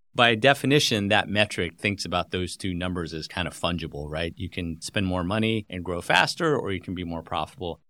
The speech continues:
This year, I think we've detected the biggest change in that metric, meaning investors and buyers would like to see some profitability as part of the equation. So if you're a Rule of forty company, it's probably a little bit better to be thirty percent on the growth rate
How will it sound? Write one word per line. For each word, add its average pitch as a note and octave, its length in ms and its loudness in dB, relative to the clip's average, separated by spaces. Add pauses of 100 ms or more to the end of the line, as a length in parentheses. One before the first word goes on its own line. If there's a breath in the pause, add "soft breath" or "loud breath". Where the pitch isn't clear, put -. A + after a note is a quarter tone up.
(100)
This G3 240 4
year, B3 140 6
I C3+ 80 8
think D3+ 260 -2
we've A#2 160 4
detected G2+ 640 0
the F#2+ 100 -2
biggest F#2 400 -2
change F2+ 360 -2
in F2 80 -6
that E2 200 -6
metric, F2 520 -6
meaning G#2+ 560 2
investors A#2+ 720 4
and G2 160 2
buyers F2 640 0
would G2+ 300 0
like G#2+ 300 4
to G#2 120 0
see G2 240 -2
some F2+ 300 -2
profitability D#2+ 920 -4
as E2 160 -8
part E2+ 240 -6
of D#2+ 80 -8
the D2+ 140 -10
equation. F2 640 -6
So G2+ 220 4
if F#2+ 120 0
you're A2+ 140 4
a G#2 60 4
Rule G#2 260 2
of G2 80 2
forty G2 380 2
company, G2 560 -2 (160)
it's - 80 -20
probably C3 260 4
a A2 80 4
little A2+ 260 2
bit G#2+ 260 4
better F#2+ 360 2
to - 180 -8
be F#2 360 -2
thirty A2 420 2
percent G2 400 -2
on F2+ 140 -2
the E2+ 80 -6
growth F2 360 -6
rate G2 320 2